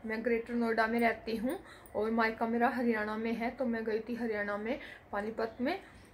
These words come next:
तो बहुत दूर पड़ता है यहाँ से। थोड़ी बहुत दूर हो तो चलो चल जाता है, लेकिन इतना बड़ा धोखा, अ, अगर <laughs> अ, कोई प्राइवेट बस चलाता है, कोई भी है, तो please किसी के साथ ऐसा मत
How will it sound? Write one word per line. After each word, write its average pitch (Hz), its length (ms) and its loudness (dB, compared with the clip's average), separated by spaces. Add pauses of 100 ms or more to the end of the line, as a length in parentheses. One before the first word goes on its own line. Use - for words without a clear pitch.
(340)
तो 240 80 8
बहुत 247 360 8
दूर 269 140 0
पड़ता 277 340 6
है 247 80 4
यहाँ 240 160 4
से। 269 120 -2
थोड़ी 294 280 4
बहुत 269 240 8
दूर 254 260 -2
हो 254 200 4
तो 262 180 4
चलो 262 260 4
चल 254 320 2
जाता 240 340 2
है, 233 280 -2
लेकिन 240 400 0
इतना 247 340 0
बड़ा 233 240 4
धोखा, 233 600 2 (380)
अ, 220 40 -4 (380)
अगर 233 220 6
<laughs> - 1000 0
अ, 247 400 -2 (680)
कोई 269 320 10 (580)
प्राइवेट 254 440 8
बस 240 300 0
चलाता 226 440 4
है, 233 240 2
कोई 247 300 4
भी 240 200 -4
है, 226 220 0
तो 254 140 -4
please 240 440 -4
किसी 247 240 -6
के 254 120 2
साथ 233 300 4
ऐसा 233 280 4
मत 233 240 0